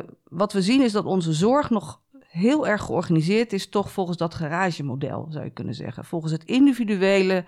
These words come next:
ik mankeer iets, het moet gefixt worden model. En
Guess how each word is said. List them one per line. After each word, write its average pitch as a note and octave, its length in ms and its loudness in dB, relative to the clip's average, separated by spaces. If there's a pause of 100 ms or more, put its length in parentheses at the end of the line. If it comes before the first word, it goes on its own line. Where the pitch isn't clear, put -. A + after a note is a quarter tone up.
(240)
ik - 180 -4
mankeer G3 480 2
iets, F#3 160 -2
het F3 120 -10
moet F3 160 -2
gefixt - 440 -4
worden C#3 280 -6
model. - 440 -8 (760)
En F#3+ 380 0